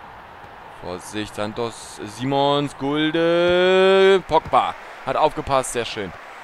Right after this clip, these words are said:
Und jetzt sind wir noch in Überzahl. Schäfer über Stilic auf der linken Seite.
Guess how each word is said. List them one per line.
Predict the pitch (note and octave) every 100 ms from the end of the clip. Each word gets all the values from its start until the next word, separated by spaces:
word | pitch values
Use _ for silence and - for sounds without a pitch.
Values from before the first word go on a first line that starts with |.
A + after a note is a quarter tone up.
| -
Und | D3
jetzt | E3+ E3+
sind | E3+
wir | E3
noch | D#3
in |
Überzahl. | D#3 C3 - G#2+ F2+
Schäfer | - D3+ D3+ A2+ F2 - - - - - -
über | D3+ E3+ E3 D#3+ D#3+
Stilic | D3+ - F3 F#3+ F#3 -
auf | C3
der | C3+
linken | C#3 C#3 C#3+
Seite. | C3 C3 B2 G2+